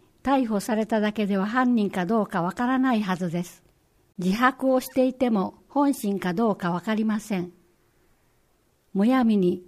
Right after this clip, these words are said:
その人の情報を公開してプライバシーを傷つけてはならないと思います。どんなに悪いことをした犯人でも、人権があることはみんな同じです。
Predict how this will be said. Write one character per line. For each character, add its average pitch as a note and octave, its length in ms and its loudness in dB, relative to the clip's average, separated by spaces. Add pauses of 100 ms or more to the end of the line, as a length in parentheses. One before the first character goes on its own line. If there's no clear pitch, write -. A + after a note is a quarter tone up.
(120)
そ A3+ 160 0
の C4 140 2
人 B3 200 -2
の A3+ 120 0
情 A#3+ 260 2
報 A#3+ 260 2
を A3+ 60 -2
公 B3 280 0
開 A#3+ 280 -2
し - 80 -18
て A3 200 -6
プ A#3+ 140 -4
ラ C4 160 2
イ C4 60 0
バ C4 160 0
シ A3 140 -4
ー G3+ 120 0
を E3+ 60 -4
傷 G#3 260 -4
つ - 120 -20
け A#3 140 -2
て A3+ 160 -2
は G3+ 260 0
な F3+ 160 -2
ら A3+ 160 0
な A#3 160 -2
い G#3+ 80 -4
と A#3 200 0
思 F#3+ 220 0
い F3+ 80 0
ま E3+ 160 -2
す。 - 260 -20 (2000)
ど D4+ 140 6
ん C#4 80 8
な A3+ 120 4
に G3 120 4
悪 A#3 200 4
い G#3+ 100 2
こ G3 100 -4
と F#3 120 -4
を G3 60 0
し - 80 -10
た G3+ 120 -4
犯 G3+ 240 -2
人 F#3+ 200 2
で E3 120 0
も、 D#3+ 220 -4 (920)
人 A#3 260 2
権 A3+ 260 2
が A3 140 2
あ G#3 60 2
る G#3+ 100 2
こ G#3 140 -2
と G3 140 -2
は F3 160 0
み F3+ 180 2
ん B3 120 4
な A#3 200 4
同 G3+ 220 0
じ F#3+ 140 -2
で F#3 140 -2
す。 - 200 -16